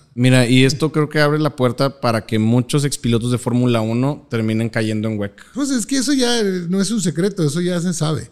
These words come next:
Speaker 1: Sí,
Speaker 2: O
Speaker 1: desde
Speaker 2: sea,
Speaker 1: hace mucho,
Speaker 2: desde hace
Speaker 1: pero
Speaker 2: mucho tiempo.
Speaker 1: había, había pasado un buen rato que es, que los sports car drivers solamente se dedicaban a correr wec.
Speaker 2: Es que espérate, es que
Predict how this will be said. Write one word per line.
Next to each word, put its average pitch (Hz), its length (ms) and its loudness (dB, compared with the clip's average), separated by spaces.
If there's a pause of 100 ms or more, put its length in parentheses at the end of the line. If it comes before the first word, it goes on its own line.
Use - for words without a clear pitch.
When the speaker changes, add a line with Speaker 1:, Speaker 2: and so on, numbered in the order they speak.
Speaker 1:
Sí, 156 300 4
Speaker 2:
O 123 40 0
Speaker 1:
desde 127 120 2
Speaker 2:
sea, 127 80 6
Speaker 1:
hace 123 120 4
mucho, 147 280 4
Speaker 2:
desde 120 140 2
hace 120 100 4
Speaker 1:
pero 151 100 2
Speaker 2:
mucho 147 160 -2
tiempo. 135 260 -6
Speaker 1:
había, 131 280 2
había 151 760 -2
pasado 147 380 0
un 147 140 0
buen 151 180 2
rato 147 340 -2
que 139 100 -4
es, - 180 -4
que 123 200 0
los 123 440 2
sports 139 420 -2
car 151 460 0
drivers 143 640 -2 (180)
solamente 135 920 2
se 127 120 -4
dedicaban 123 360 -2
a 127 80 -6
correr 120 240 -4
wec. 139 180 -4
Speaker 2:
Es 120 120 -6
que 151 100 -4
espérate, 135 500 -4
es 98 100 -10
que 131 100 -4